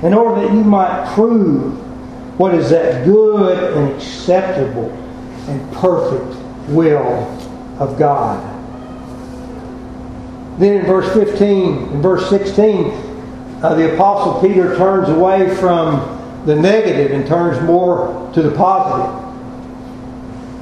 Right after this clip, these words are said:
He says in verse fifteen, <clears throat> "But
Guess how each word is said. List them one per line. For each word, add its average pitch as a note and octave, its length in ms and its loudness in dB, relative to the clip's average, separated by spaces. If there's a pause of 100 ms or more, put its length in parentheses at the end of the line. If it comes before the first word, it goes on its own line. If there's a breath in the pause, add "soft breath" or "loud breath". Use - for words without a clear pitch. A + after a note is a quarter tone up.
(1600)
He F3 100 4
says G3 400 2
in D#3 80 0
verse F3+ 300 4
fifteen, F#3 720 2
<clears throat> F#3 460 2
"But - 640 0